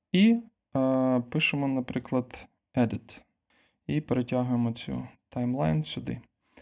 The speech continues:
Все. Е, ми створили секвенцію, е, перетягнули на таймлайн файли. Ми можемо додатково перетягнути інші файли, наприклад, ось такий файл. І тут на, е,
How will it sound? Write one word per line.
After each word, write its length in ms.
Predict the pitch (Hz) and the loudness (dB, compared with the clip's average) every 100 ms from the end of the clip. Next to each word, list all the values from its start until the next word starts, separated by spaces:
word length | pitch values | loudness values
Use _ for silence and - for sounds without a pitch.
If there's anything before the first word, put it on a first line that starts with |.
| - _ _ _ _ _ | -20 _ _ _ _ _
Все. 240 | - 127 113 - _ - | 4 4 4 -6 _ 0
Е, 260 | 131 131 131 | 4 6 8
ми 140 | 151 | 6
створили 720 | 165 - 139 143 131 120 113 117 - _ _ _ _ _ _ _ | 6 4 4 6 6 6 4 0 -12 _ _ _ _ _ _ _
секвенцію, 760 | - - 156 202 202 226 226 233 - _ - | -8 2 8 8 8 8 8 4 -16 _ -4
е, 360 | 131 127 127 123 | 4 6 8 6
перетягнули 640 | 120 123 123 127 135 120 | 4 -2 -2 2 4 6
на 100 | 117 | 4
таймлайн 440 | 117 127 123 120 117 | 2 2 4 2 2
файли. 440 | 151 196 208 202 - - - | 6 8 8 6 0 -14 2
Ми 80 | 156 | 6
можемо 320 | 160 156 131 | 8 8 6
додатково 640 | 127 127 143 - 143 131 | 4 4 2 4 4 4
перетягнути 600 | - 120 120 123 127 120 120 | 2 0 -2 0 0 0 0
інші 340 | 147 156 175 | 0 0 0
файли, 360 | - 180 180 160 | 4 6 6 2
наприклад, 720 | 127 - 123 - 117 - - _ _ _ _ _ _ _ _ _ - | 0 -2 -4 -4 -6 -8 -20 _ _ _ _ _ _ _ _ _ -14
ось 180 | - - | -14 -14
такий 540 | - - - 160 170 | -16 -6 0 2 2
файл. 560 | 160 180 170 175 180 175 _ _ _ _ - _ _ | 2 4 4 4 2 -2 _ _ _ _ -20 _ _
І 240 | 196 226 233 - _ _ _ _ _ | 8 8 8 0 _ _ _ _ _
тут 380 | 175 214 220 - - | 6 6 4 -10 -2
на, 500 | 135 135 135 131 | 4 8 10 10
е, 80 | 123 | 8